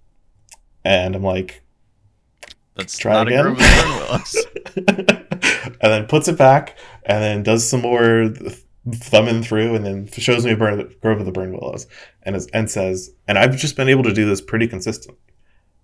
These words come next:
Speaker 1: And I'm
Speaker 2: Well,
Speaker 1: like,
Speaker 2: yeah, except that one time.
Speaker 1: Uh,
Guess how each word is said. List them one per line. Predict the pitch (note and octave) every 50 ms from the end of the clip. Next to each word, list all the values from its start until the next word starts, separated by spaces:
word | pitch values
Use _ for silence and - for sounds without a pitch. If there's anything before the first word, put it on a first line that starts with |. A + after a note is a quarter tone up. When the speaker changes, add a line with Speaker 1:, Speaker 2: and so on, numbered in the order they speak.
| _ _ _ _ _ _ _ _ _ _ _ _ _ _ _ _ _ _ _ _ _ -
Speaker 1:
And | - - A2 A2+ G#2+ G2+
I'm | G#2 G2 G2+
Speaker 2:
Well, | G2+ G2+
Speaker 1:
like, | G2 F#2+ F#2+ F#2 - C3+ - -
Speaker 2:
yeah, | A#2 G#2 G2+ G#2 G2 F2 F2
except | F#2+ F#2+ - - F#2 -
that | - F2 D#2 E2+
one | F#2+ G2 F#2+ -
time. | F2+ E2+ F2 G2 A#2 G3+ E3 - _ -
Speaker 1:
Uh, | - F#2 G2 G#2+ G#2+ G#2+ G#2+ G2+ G2+ G2+ G2+ G2 G2 G2 F#2+ F#2+ F#2+ F#2+ G2 G2 G2 F#2+ F#2+ G2 F#2 F#2+ G2 F#2 F#2+ G2+ G2 - - D#3+ C3